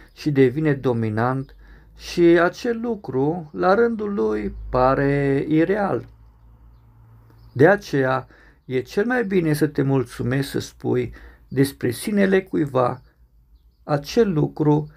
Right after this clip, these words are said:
care pare adevărat în momentul în care omul își deschide inima. Nu e necesar să spui totul metodic. E suficient să nu ascunzi nimic în mod intenționat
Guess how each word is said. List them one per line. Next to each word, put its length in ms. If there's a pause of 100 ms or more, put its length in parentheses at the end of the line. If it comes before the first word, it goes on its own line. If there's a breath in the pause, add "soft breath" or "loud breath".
(120 loud breath)
care 260
pare 340
adevărat 800
în 120
momentul 540
în 160
care 460
omul 520 (100)
își 160
deschide 600
inima. 560 (920 soft breath)
Nu 340
e 400
necesar 680
să 120
spui 380
totul 720 (320)
metodic. 760 (580)
E 140
suficient 800
să 160
nu 140
ascunzi 520
nimic 540
în 240
mod 380
intenționat 920